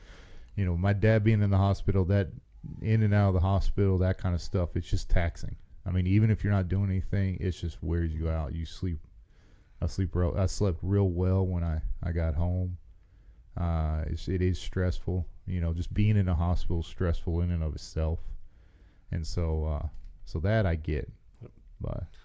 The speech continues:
Speaker 2: Well, when you or loved ones in the hospital, it puts your whole life on pause.
Speaker 1: Mm-hmm.
Speaker 2: Like, you know, nothing, nothing else matters in that moment. Uh,
Speaker 1: Right.
Speaker 2: you know, when, when Shiloh was, when we were told Shiloh was gonna go to the nicu, it just, nothing else mattered right then. Uh, it's just,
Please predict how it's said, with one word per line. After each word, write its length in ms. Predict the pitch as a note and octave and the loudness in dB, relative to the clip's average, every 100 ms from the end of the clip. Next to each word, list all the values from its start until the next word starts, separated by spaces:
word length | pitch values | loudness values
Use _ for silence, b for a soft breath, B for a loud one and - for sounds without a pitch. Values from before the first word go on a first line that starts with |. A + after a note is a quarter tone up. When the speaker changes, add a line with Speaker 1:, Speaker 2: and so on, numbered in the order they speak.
| b - | b -12
Speaker 2:
Well, 160 | F3 | -10
when 300 | B2+ A2+ G#2 A2+ | -8 -8 -8 -10
you 240 | A#2+ B2 | -10 -8
or 120 | G2+ | -8
loved 260 | G2 A#2+ D#3 | -8 -8 -10
ones 240 | E3+ G2+ | -14 -12
in 100 | G2+ | -12
the 60 | G2 | -10
hospital, 440 | A2+ C#3+ - - A2 | -10 -12 -14 -16 -14
it 100 | - | -12
puts 180 | A#2+ | -12
your 100 | - | -10
whole 140 | G2+ B2 | -10 -10
life 300 | G#2 C3+ - | -10 -12 -12
on 140 | F#2+ - | -14 -4
pause. 540 | - C#3+ - - - - - | -4 -4 -12 -14 -18 -20 -12
Speaker 1:
Mm-hmm. 300 | G#2 F#2 A2+ G#2+ - | -8 -6 -6 -8 -12
Speaker 2:
Like, 220 | G#2+ G#2+ - b b b b - | -14 -14 -18 b b b b -16
you 140 | A#2 | -10
know, 60 | G2 | -8
nothing, 560 | G2 A#2+ - A#2 G#2+ | -6 -8 -8 -10 -10
nothing 300 | G#2+ B2+ C3 B2 | -8 -8 -8 -8
else 180 | A#2 | -8
matters 480 | A#2 A2+ A#2+ A2 G#2 | -8 -8 -8 -8 -8
in 100 | G#2+ | -8
that 180 | G#2 G2+ | -8 -10
moment. 340 | G2+ A2 G2 - - | -10 -10 -12 -16 -18
Uh, 160 | A2+ G2+ | -8 0
Speaker 1:
Right. 160 | F#2 | 0
Speaker 2:
you 60 | F2 | 0
know, 140 | F#2 | -4
when, 240 | F#2+ F#2+ F#2 b b b | -12 -14 -14 b b b
when 140 | - F#2+ | -14 -12
Shiloh 380 | - G2 G#2 G#2 | -8 -8 -6 -8
was, 240 | G2 - - | -10 -14 -20
when 100 | G2 | -16
we 140 | F#2+ A2 | -10 -10
were 100 | G2+ | -10
told 220 | A2 G2+ | -12 -12
Shiloh 240 | G#2+ G#2 | -10 -10
was 100 | G2 | -10
gonna 200 | G2 G#2 | -10 -10
go 120 | G#2 | -8
to 140 | G#2 G#2+ | -10 -10
the 80 | G2+ | -8
nicu, 320 | A2+ - G#2 | -6 -6 -6
it 80 | G#2 | -6
just, 220 | G#2 G2+ - - | -8 -10 -12 -8
nothing 380 | A#2 A#2 B2+ A2 | -6 -6 -6 -8
else 180 | G#2+ G#2 | -8 -8
mattered 380 | A#2 G#2 G2 - - | -10 -10 -12 -16 -16
right 200 | G#2+ G2 | -14 -12
then. 160 | G2 G2+ - b b b - | -12 -16 -16 b b b -20
Uh, 100 | G#2+ | -16
it's 140 | G#2+ - | -16 -14
just, 260 | G2 - | -16 -16